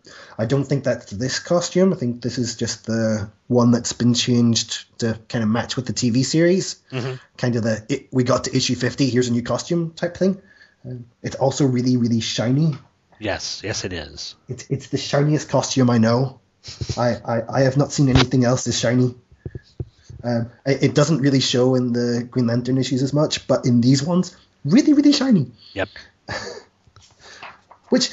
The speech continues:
Speaker 1: I guess kind of works 'cause it's also good if you are a fan of Firefly or anything. So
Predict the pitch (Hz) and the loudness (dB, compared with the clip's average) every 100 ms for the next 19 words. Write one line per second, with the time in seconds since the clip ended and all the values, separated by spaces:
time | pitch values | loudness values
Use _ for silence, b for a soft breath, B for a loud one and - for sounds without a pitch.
0 | - 208 254 254 175 160 143 139 - 139 | 0 2 2 2 2 4 2 0 0 2
1 | 147 127 147 139 131 135 _ 143 143 147 | 2 0 2 2 2 -4 _ 2 4 4
2 | 135 120 127 123 127 _ _ _ _ _ | 0 -2 0 0 -2 _ _ _ _ _
3 | - 123 - 127 127 117 - 127 131 156 | -4 -4 -2 -2 -2 -2 -2 0 0 0
4 | 156 156 156 170 214 - - 175 | 0 0 -2 -2 -2 -6 -6 -6